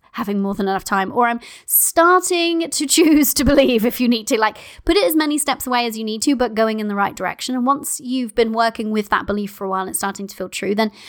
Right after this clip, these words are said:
remove some of the bridge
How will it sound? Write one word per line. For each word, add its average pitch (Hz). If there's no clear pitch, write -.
remove 262
some 247
of 220
the 208
bridge 220